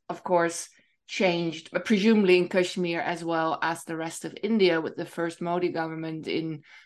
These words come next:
um, two thousand fourteen. Um, but then two thousand nineteen, things came to a head, as I understand them, and, uh, that resulted in the internet shutdown, which I think many of us are aware of 'cause it was such a,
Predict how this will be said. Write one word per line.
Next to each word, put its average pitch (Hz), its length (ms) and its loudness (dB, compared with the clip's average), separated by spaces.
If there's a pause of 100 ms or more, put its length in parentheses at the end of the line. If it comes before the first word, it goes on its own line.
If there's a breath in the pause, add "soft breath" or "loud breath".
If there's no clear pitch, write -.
(120)
um, 151 280 0
two 185 120 0
thousand 160 580 0 (220)
fourteen. 170 680 -2 (320 loud breath)
Um, 165 320 -2 (180 loud breath)
but 190 80 2
then 208 180 4
two 226 200 4
thousand 185 380 2
nineteen, 175 460 -2
things 170 240 -8
came 160 300 -4
to 160 220 -6
a 165 80 -4
head, 269 340 2
as 190 140 2
I 160 140 2
understand 156 540 -4
them, 147 160 -6
and, 147 400 -6 (320 loud breath)
uh, - 100 0
that 156 200 0
resulted 156 480 -4
in 151 160 -4
the 175 60 -4
internet 160 520 -6
shutdown, 147 760 -4
which 147 280 -4
I 147 120 -4
think 160 160 -10
many 208 320 4
of 170 120 0 (120)
us 151 200 -2
are 156 220 -4
aware 151 460 -2
of 143 160 -2
'cause 143 160 -10
it 135 100 -6
was - 160 -12
such 139 160 -12
a, 139 160 -8